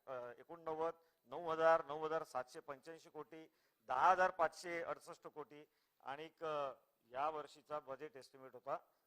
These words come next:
अकरा हजार चारशे एकोणतीस कोटी. म्हणजे अध्यक्ष महोदय, तुम्ही आम्हाला सांगितलं की, तुम्ही आम्हाला सांगितलं की ऑक्ट्रॉय जाणार आहे म्हणून मालमत्ता कर वाढवला, परंतु ऑक्ट्रॉय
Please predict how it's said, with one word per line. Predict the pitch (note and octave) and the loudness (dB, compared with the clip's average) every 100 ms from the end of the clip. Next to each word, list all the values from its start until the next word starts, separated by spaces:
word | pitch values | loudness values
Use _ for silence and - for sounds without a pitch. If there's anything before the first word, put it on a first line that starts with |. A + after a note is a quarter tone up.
| _ _ _ _ _ - | _ _ _ _ _ -6
अकरा | C3+ - F3+ D3 | -6 0 4 4
हजार | C#3 F3 | 2 -6
चारशे | - B2 A#2+ - F3 | -6 -6 -8 -14 -20
एकोणतीस | C#3+ - C#3 B2+ C3 _ | -20 -20 -20 -20 -20 _
कोटी. | A2+ _ _ _ _ _ _ _ | -20 _ _ _ _ _ _ _
म्हणजे | F3+ A3+ | -4 6
अध्यक्ष | A#3+ G#3+ A#3 B3 | 6 8 2 0
महोदय, | A3+ G#3 A3 B3 - _ _ _ _ _ _ _ _ - | -2 0 0 -2 -8 _ _ _ _ _ _ _ _ -12
तुम्ही | G#3+ | 2
आम्हाला | B3+ A3 A#3 A#3+ | 4 6 6 4
सांगितलं | G#3 G#3 A3 A3+ | 2 -2 0 2
की, | A#3+ - A3 A#3+ B3+ - _ _ _ _ _ _ _ _ _ _ _ _ _ _ _ - | 2 -4 -10 -10 -10 -14 _ _ _ _ _ _ _ _ _ _ _ _ _ _ _ -18
तुम्ही | F#3+ A#3 | -2 4
आम्हाला | A#3+ B3 A#3 | 6 6 4
सांगितलं | A3 A3 | 0 0
की | B3 C4 | -2 4
ऑक्ट्रॉय | A3 F#3+ B3 B3+ | 6 6 6 6
जाणार | G#3+ G#3+ C4 | 8 8 10
आहे | A3 G#3 - _ _ _ _ _ | 10 6 0 _ _ _ _ _
म्हणून | E3 B3+ | -6 0
मालमत्ता | A#3 A3 B3 B3+ | 2 2 2 2
कर | A#3+ A#3+ | 2 4
वाढवला, | G#3 F#3 E3 F3+ - _ _ _ _ - | 4 4 2 0 -4 _ _ _ _ -2
परंतु | E3+ G#3+ A3+ B3+ | 0 0 -2 -2
ऑक्ट्रॉय | A#3+ F3+ - A3+ A3+ B3 | 0 0 2 8 8 8